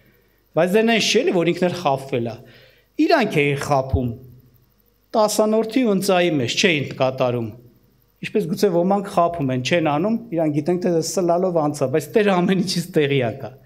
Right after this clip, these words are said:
Դրա համար ասում ա, "Անեծք ա թափվել ձեր վրա"։ Ասում ա, "Մի հատ լա հնազանդվեք, տեսեք ինչ օրհնություն պիտի թափեմ ձեր վրա"։ Համենայն դեպս, այտենց դրանք մար-, Աստված խաբողներ են, որ եկել են ինչ-որ պատճառով, որ,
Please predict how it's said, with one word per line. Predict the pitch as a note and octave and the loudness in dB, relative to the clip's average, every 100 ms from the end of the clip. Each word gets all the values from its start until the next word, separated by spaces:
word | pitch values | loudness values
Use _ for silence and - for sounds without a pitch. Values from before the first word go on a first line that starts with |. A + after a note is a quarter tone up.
| _ _ _ _ _ _ | _ _ _ _ _ _
Դրա | D3+ F3 | 2 2
համար | G3 E3+ | 2 0
ասում | - | 2
ա, | D#3+ | 2
"Անեծք | D#3+ D#3+ - | 2 0 -2
ա | G#2+ | -8
թափվել | - G#2 - G2 | -8 -12 -12 -14
ձեր | G#2+ G#2 | -12 -12
վրա"։ | G#2 G2 | -12 -14
Ասում | G2 _ _ _ D#3 | -18 _ _ _ 0
ա, | |
"Մի | D#3 | 2
հատ | D#3+ | 2
լա | E3 D#3 | 2 2
հնազանդվեք, | D3+ D#3+ D#3+ E3+ E3+ G#3 | 2 2 2 2 2 0
տեսեք | E3 - D#3 | -2 -4 -2
ինչ | C#3 C3 | -2 -2
օրհնություն | C3 - C3 - A2+ | -2 -2 -8 -6 -10
պիտի | - A2 | -10 -16
թափեմ | - G2 - G#2+ | -14 -16 -12 -14
ձեր | G2+ G#2 | -12 -16
վրա"։ | G2 G2+ - _ _ _ _ _ _ _ _ _ _ _ | -16 -20 -20 _ _ _ _ _ _ _ _ _ _ _
Համենայն | E3 A3+ B3 B3+ | 0 2 2 0
դեպս, | C4 C4+ A#3+ | -2 -2 -2
այտենց | C4+ A#3+ - | -2 -2 -2
դրանք | G#3+ D4 | -2 0
մար-, | B3+ A#3 - | 0 0 0
Աստված | G#3 G#3+ - B3 - | 0 -2 -2 -4 -2
խաբողներ | G3+ G3+ A#3 G3+ F#3 C#3+ | -2 -2 0 0 0 -2
են, | G#2 - - - _ _ _ _ _ _ | -6 -12 -20 -20 _ _ _ _ _ _
որ | E3 F3 | -2 2
եկել | A3 A3 A3+ F3 | 0 2 2 2
են | D3 | 2
ինչ-որ | C#3 C#3+ C3 | -2 -2 -4
պատճառով, | - B2 A#2+ C#3 C#3+ A3+ C#4 - - - _ _ - | -2 -2 0 -2 2 2 0 -4 -10 -20 _ _ -2
որ, | F#3 F3+ | 0 -2